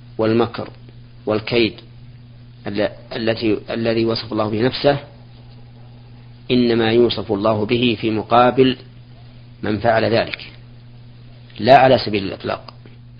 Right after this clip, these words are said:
ولهذا ننبه على مسألة يقولها بعض العامة،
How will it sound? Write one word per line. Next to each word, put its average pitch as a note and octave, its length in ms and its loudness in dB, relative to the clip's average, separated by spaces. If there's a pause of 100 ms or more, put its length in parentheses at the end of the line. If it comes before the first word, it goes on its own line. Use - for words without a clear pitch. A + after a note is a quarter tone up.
(380)
ولهذا A#2+ 680 4 (1400)
ننبه A#2 520 4 (1500)
على A2 200 -2
مسألة A2+ 500 -2 (280)
يقولها A2 460 0
بعض G2+ 180 0
العامة، G#2 540 -2